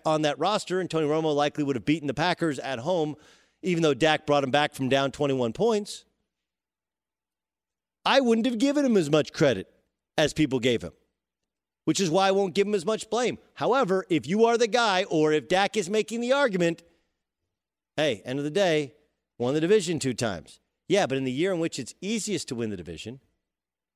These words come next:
the Eagles are mired with injuries, your schedule is soft, the Giants and the Redskins are non-competitive, and you can't get to five, above five hundred?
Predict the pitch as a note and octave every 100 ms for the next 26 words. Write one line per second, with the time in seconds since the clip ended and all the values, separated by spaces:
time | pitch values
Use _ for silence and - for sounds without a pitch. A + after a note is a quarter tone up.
0 | _ _ _ _ - C3 F3+ G#3 G#3 D#3+
1 | C#3+ D3 D3 A#2+ A#2 B2+ F#2+ F#2 G#2 -
2 | - _ _ _ _ _ A2+ - F3+ F#3+
3 | E3+ E3 - - A2+ G2 A#2+ _ _ _
4 | _ _ _ A2+ G2+ E3 F3 F3+ - C3+
5 | D3+ E3 E3 C3+ B2+ C3 D3 C3+ A#2 C#3+
6 | B2+ G#2 C3 - D#3+ F3 C3+ A2 D3 C#3+
7 | B2+ - A2+ D3 C#3 C#3+ A#2+ C3+ A3+ B3